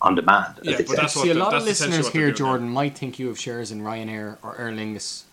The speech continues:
Speaker 3: You need to clarify.
Speaker 1: <laughs>
Speaker 3: Because you want these
Speaker 1: Oh,
Speaker 3: women to
Speaker 1: they,
Speaker 3: travel.
Speaker 1: they, they, they can think if they want, but, uh, no, I, I, I just,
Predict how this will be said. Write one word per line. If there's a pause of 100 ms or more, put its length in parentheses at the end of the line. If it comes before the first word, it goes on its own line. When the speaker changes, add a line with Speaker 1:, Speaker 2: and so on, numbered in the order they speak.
(580)
Speaker 3:
You
need
to
clarify.
Speaker 1:
<laughs> (140)
Speaker 3:
Because
you
want
these
Speaker 1:
Oh,
Speaker 3:
women
to
Speaker 1:
they,
Speaker 3:
travel.
Speaker 1:
they,
they,
they
can
think
if
they
want,
but,
uh,
no,
I,
I,
I
just,